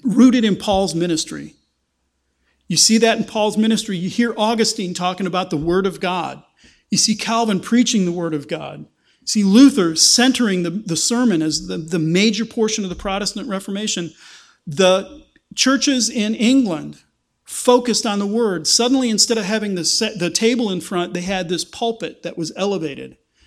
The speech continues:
so that the Word of God came. We're not making this up. We're not just saying, "Well, we, we would prefer this over that." What's central to Paul is the preaching and teaching of the Word.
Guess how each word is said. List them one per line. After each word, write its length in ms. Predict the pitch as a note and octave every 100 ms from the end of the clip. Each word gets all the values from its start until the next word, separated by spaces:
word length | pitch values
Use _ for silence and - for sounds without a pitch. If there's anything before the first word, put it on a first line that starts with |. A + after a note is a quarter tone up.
| -
so 140 | -
that 160 | D#3+ D#3
the 60 |
Word 280 | D3+ E3+ G3
of 80 | G3
God 300 | F#3+ F#3+ G3
came. 360 | - D#3 C#3+ - - - _ -
We're 140 | G#3
not 300 | A#3 D4 -
making 380 | A#3 C#4 - G#3+
this 200 | F3+ -
up. 440 | B3 F3 - - _ _ _ _ _ _ _ _ _ _
We're 120 | F3+ G#3
not 180 | C#4+
just 240 | A#3 A#3 -
saying, 260 | A#3 A3
"Well, 160 | G#3 G#3
we, 200 | A#3 A3+
we 220 | G#3+ G#3
would 200 | G3 G#3
prefer 420 | G#3+ - - C4
this 300 | A3 A3 A3
over 240 | G3+ F3+ E3+
that." 380 | F#3 G3+ C#3+ - _ _ _ _ _
What's 240 | E3+ A3 -
central 400 | - C4+ C4+ B3
to 100 | A3
Paul 420 | - B3+ A3+ G3+
is 320 | F3+ F3+ F3+
the 80 | F3+
preaching 480 | - A#3 A3+ B3 G#3+
and 100 | F3
teaching 380 | - G#3 G#3 F3+
of 80 |
the 80 | D#3+
Word. 400 | E3+ F3+ C#3+ -